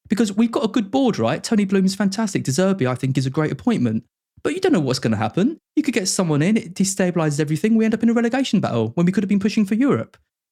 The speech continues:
So you can't expect the Brighton fans to be applauding him and, and saying what a wonderful job he is. And, and, Sc-, and Wounds Hill, the Skull form, and, and he will be respected for the job he did. But you come back to the Amex a few games after, you leave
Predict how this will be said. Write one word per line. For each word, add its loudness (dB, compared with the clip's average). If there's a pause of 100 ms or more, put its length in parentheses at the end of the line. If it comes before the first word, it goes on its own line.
(400)
So 2
you 2
can't 0
expect -2
the 0
Brighton 2
fans 0
to -4
be 0 (280)
applauding 0
him 2
and, 2
and 0
saying 0
what 0
a -4
wonderful -2
job -2
he 0
is. -2
And, -2
and, 0
Sc-, -2
and 2
Wounds 2
Hill, 0 (240)
the 0
Skull 0
form, 0
and, 2
and 0
he 2
will 2
be 2
respected -2
for -4
the 0
job -2
he 0
did. -2
But 0 (380)
you 0
come 2
back -2
to -16
the 2
Amex 0
a -4
few 2
games 0
after, -2
you 2
leave 0